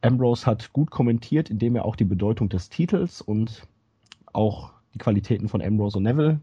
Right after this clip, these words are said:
hervorgehoben hat. Sehr schön, deutlich besserer Job als die anderen drei Dämlenlecke, die da am Kommentatorenpult saßen. Und im Anschluss wollte Kevin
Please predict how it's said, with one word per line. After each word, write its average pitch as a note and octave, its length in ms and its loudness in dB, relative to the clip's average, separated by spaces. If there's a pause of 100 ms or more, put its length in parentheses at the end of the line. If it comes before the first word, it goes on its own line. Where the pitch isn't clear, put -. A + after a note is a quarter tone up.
hervorgehoben C#3 680 0
hat. - 280 -4 (1040)
Sehr F#2+ 200 -2
schön, D#3 380 0
deutlich A2 280 -2
besserer G#2 300 0
Job G2 220 -2
als F#2+ 180 -4
die D#2 120 -6
anderen C3 260 2
drei C3 240 0
Dämlenlecke, C3+ 560 0
die C#3 140 -4
da C3 260 -2 (420)
am A#2+ 80 -6
Kommentatorenpult C3 720 -2
saßen. B2 380 2 (1900)
Und C3 440 4
im - 100 -2
Anschluss B2+ 640 0 (520)
wollte A2 220 2
Kevin A2+ 460 2